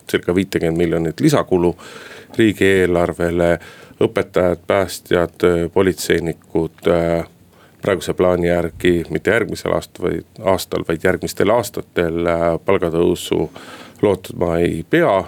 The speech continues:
Seda neil, seda neil praeguse seisuga oodatud, oodata ei ole. Ja ega nii-öelda, noh, tegelikult olulised teemad saavadki sellega läbi, et noh, kindlasti tasub iga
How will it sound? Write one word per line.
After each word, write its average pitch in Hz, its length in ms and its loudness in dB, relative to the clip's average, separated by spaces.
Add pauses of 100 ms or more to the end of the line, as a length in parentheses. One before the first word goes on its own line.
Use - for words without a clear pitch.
(100)
Seda 82 320 -4
neil, 82 560 -2
seda 82 240 -2
neil 82 160 -4
praeguse 87 400 -4
seisuga - 420 -4
oodatud, - 640 -2
oodata 87 480 0
ei 90 160 2
ole. 131 320 4 (1500)
Ja 131 180 4
ega 165 160 2
nii-öelda, 123 360 4
noh, 110 200 2
tegelikult 123 520 0
olulised 98 560 2
teemad 104 320 2
saavadki 87 440 -2
sellega 87 300 -2
läbi, 101 340 0
et 82 160 -6
noh, - 160 0
kindlasti 139 440 2
tasub 113 400 2
iga 113 260 2